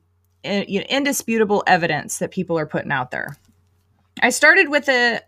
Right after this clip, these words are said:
an article from the history channel dot com from January twenty-second, two thousand and twenty. It was updated, and it's from two thousand and nineteen, in which Bigfoot was investigated by the F B I, and they released a bunch of documents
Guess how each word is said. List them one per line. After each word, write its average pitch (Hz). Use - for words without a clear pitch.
an 202
article 214
from 180
the 180
history 214
channel 180
dot 170
com 240
from 196
January 202
twenty-second, 185
two -
thousand 175
and 165
twenty. 226
It 185
was 175
updated, 180
and 170
it's -
from 233
two 233
thousand 196
and 170
nineteen, 214
in 185
which 175
Bigfoot 190
was 175
investigated 156
by 151
the 143
F 143
B -
I, 196
and 165
they 160
released 147
a -
bunch 143
of 143
documents 139